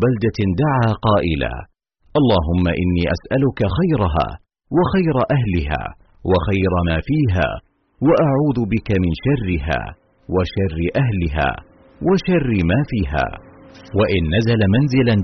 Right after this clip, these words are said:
دعا وقال: "أعوذ بكلمات الله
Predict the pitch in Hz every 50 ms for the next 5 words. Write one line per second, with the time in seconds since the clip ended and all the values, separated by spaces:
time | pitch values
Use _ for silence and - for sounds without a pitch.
0 | 95 147 143 131 135 123 113 107 123 143 - - 120 95 80 73 64 58 - -
1 | - - - - - - - - - - - - - 165 165 160 165 175 170 151
2 | 120 110 87 101 92 - - 101 90 87 82 80 80 101 117 117 - 117 104 98
3 | 95 101 98 90